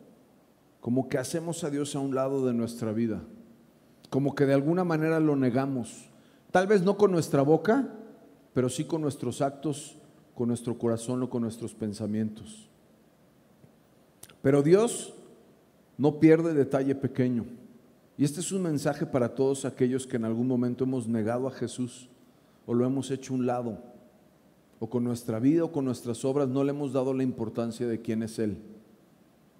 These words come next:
Y aquí está Él diciendo, "Vayan por ellos, por todos los discípulos y especialmente por aquellos que me han negado, porque yo los sigo amando.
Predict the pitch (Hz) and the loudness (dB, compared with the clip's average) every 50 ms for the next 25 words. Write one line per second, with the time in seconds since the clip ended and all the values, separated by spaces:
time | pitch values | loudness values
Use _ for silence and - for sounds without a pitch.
0 | _ _ _ - - - 110 - - 143 135 - - 151 151 156 147 139 135 - | _ _ _ -10 -6 -6 -4 -4 -4 -6 -4 -4 -2 0 0 2 0 0 0 -2
1 | 143 139 139 127 117 110 147 180 208 220 220 220 202 196 185 190 196 185 175 151 | -2 -2 0 0 2 2 2 2 2 0 0 4 6 6 8 8 8 6 6 2
2 | 123 - - - - - - 123 107 - - 190 214 226 233 233 214 180 180 143 | 0 -2 -6 -14 -12 -6 -4 -4 -2 2 2 2 4 4 4 4 2 2 2 2
3 | 156 190 175 185 190 196 202 202 190 - - - - - 147 156 156 151 151 - | 0 0 0 0 2 4 4 2 2 0 -8 -8 2 8 10 12 12 10 8 4
4 | 156 156 135 - 170 175 185 190 190 190 190 - 208 - 160 165 147 131 131 - | 0 0 2 4 4 6 6 6 4 4 6 6 6 6 6 4 4 4 6 8
5 | 180 190 208 214 254 277 269 - - - - - - - - - - - - _ | 8 10 10 8 6 4 4 2 -4 -10 -12 -16 -18 -20 -20 -20 -20 -20 -20 _
6 | _ - 147 143 135 139 135 135 135 143 151 147 127 139 135 131 127 120 110 92 | _ 2 4 4 6 6 4 4 4 4 4 4 4 4 4 4 2 0 -2 -4
7 | - - - - - - - - - - _ _ - 127 120 - 135 123 117 123 | -10 -14 -18 -20 -20 -20 -20 -20 -20 -20 _ _ -4 -4 -2 2 0 2 6 6
8 | 160 196 233 254 269 - - - - - - - 123 127 131 120 - - - 175 | 6 6 6 4 0 -4 -8 -12 -16 -10 -4 0 2 2 2 2 0 0 2 2
9 | 202 202 214 233 233 226 226 - - - - - - 135 131 127 135 147 160 170 | 2 2 4 2 2 2 0 -6 -12 -14 -16 -8 -2 0 0 2 2 2 2 2
10 | 175 175 156 151 110 | 0 -2 -2 -6 -8